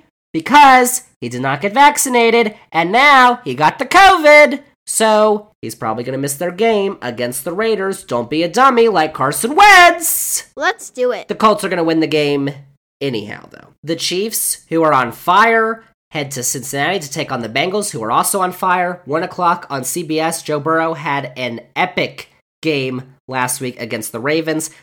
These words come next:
Speaker 1: The Chiefs are a little better than the Ravens, though. However, the game's in Cincinnati, so I think the Beng-, it's gonna be an offensive shootout. The Bengals are going to beat the Chiefs. How about that? No one else is gonna tell you that. Xander's Facts just told you the Bengals are gonna beat the Chiefs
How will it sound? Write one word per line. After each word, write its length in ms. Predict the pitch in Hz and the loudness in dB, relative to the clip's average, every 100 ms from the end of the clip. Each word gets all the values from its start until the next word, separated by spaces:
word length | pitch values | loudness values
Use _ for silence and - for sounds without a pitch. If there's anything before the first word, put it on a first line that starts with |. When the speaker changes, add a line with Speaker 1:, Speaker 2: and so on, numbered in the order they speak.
| _ | _
Speaker 1:
The 100 | 107 | -10
Chiefs 420 | - 208 208 - - | -6 -6 -6 -8 -6
are 160 | 123 | -4
a 60 | 123 | -4
little 280 | 139 202 294 | -6 -12 -10
better 300 | 208 202 190 | -8 -6 -6
than 140 | 175 | -6
the 80 | 156 | -4
Ravens, 440 | 151 151 139 135 | -2 -2 -4 -6
though. 200 | - 139 | -4 -4
However, 760 | 139 139 127 160 233 165 147 143 _ _ | -2 -2 0 2 2 2 0 -2 _ _
the 80 | - | -10
game's 280 | 131 190 214 | -2 -2 -2
in 100 | 208 | -4
Cincinnati, 580 | - 214 202 202 175 156 | -2 -4 -2 -2 -2 -2
so 180 | - 147 | 0 -2
I 80 | |
think 200 | 143 175 | -2 -6
the 100 | - | -8
Beng-, 360 | 135 156 175 208 | -6 -2 -2 -4
it's 140 | 160 - | -6 -6
gonna 140 | 151 | -6
be 100 | 127 | -4
an 60 | 131 | -2
offensive 400 | 127 131 120 110 | -4 -6 -12 -12
shootout. 600 | - 175 170 160 151 - _ _ _ | -8 -4 0 0 0 -4 _ _ _
The 100 | 131 | -10
Bengals 580 | 117 139 175 190 190 180 | -2 0 0 0 -4 -4
are 120 | 131 123 | -6 -6
going 400 | 135 156 165 160 | -4 -2 -2 -4
to 160 | - | -8
beat 420 | 117 143 156 156 _ _ | -6 -4 -4 -6 _ _
the 100 | 139 | -10
Chiefs. 540 | 139 - 113 - - - _ - | -4 -4 -4 -6 -8 -10 _ -2
How 100 | 175 | 0
about 240 | 190 180 | 0 0
that? 320 | 143 - - | -2 -2 -8
No 120 | 123 | -8
one 120 | 147 170 | -4 -4
else 140 | 143 | -4
is 60 | 139 | -4
gonna 160 | 135 | -6
tell 180 | 120 135 | -4 -6
you 120 | 120 | -4
that. 280 | 120 123 - _ _ - | -6 -6 -10 _ _ -10
Xander's 420 | 123 139 160 - | -6 -6 -6 -6
Facts 340 | 160 139 139 | -4 -4 -4
just 240 | 151 139 - | -6 -8 -4
told 200 | 139 127 | -6 -4
you 60 | |
the 80 | 120 | -6
Bengals 300 | 117 120 123 | -4 -4 -4
are 40 | 127 | -6
gonna 100 | 120 | -6
beat 140 | 120 | -10
the 60 | - | -8
Chiefs 400 | 135 110 - | -8 -6 -8